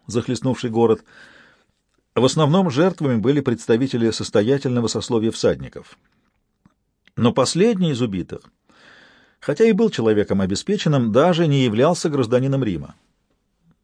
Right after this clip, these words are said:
На этот раз я даже испытал некоторое удовлетворение, ибо знал, что за всем этим кроется.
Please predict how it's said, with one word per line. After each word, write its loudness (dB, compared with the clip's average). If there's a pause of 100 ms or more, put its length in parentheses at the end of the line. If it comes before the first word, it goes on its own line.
(120)
На -4
этот -6
раз -2
я -8
даже -4
испытал -2
некоторое 0
удовлетворение, -2 (840)
ибо 0
знал, 4
что -2
за 2
всем 0
этим -4
кроется. -4